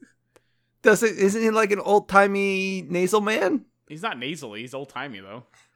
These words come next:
Speaker 2: Oh
Speaker 3: <laughs> You
Speaker 2: my
Speaker 3: think
Speaker 2: God.
Speaker 3: everyone in the, <laughs> they had been showering? <laughs>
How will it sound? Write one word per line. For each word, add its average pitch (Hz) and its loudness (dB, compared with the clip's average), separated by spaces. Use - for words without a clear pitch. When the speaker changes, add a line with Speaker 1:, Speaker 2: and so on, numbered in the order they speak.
Speaker 2:
Oh 110 -8
Speaker 3:
<laughs> 202 -4
You 330 8
Speaker 2:
my 349 -2
Speaker 3:
think 359 6
Speaker 2:
God. 285 6
Speaker 3:
everyone 339 6
in 320 -2
the, 302 -2
<laughs> 302 -2
they 294 0
had 302 -6
been 294 0
showering? 247 0
<laughs> - -20